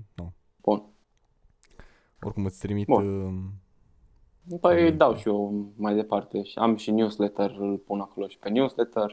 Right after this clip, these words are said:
Speaker 2: și pe mai multe chestii.
Speaker 1: Da.
Speaker 2: O să-l, uh, distribui.
Speaker 1: Ok, mulțumim de...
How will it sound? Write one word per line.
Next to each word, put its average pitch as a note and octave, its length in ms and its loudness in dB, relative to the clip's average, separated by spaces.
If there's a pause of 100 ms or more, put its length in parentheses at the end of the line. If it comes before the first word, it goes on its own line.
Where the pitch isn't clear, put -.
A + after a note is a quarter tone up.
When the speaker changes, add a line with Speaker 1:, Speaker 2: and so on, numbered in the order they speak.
Speaker 2:
și - 60 -20
pe G2+ 400 -4
mai G2+ 100 -2
multe G2+ 240 -4
chestii. - 440 -8 (840)
Speaker 1:
Da. F2+ 320 -12 (1500)
Speaker 2:
O - 80 -10
să-l, G2 280 -2
uh, G2 280 -10
distribui. G2 540 0 (520)
Speaker 1:
Ok, G2+ 120 -6
mulțumim G2 420 -4
de... G#2 500 -2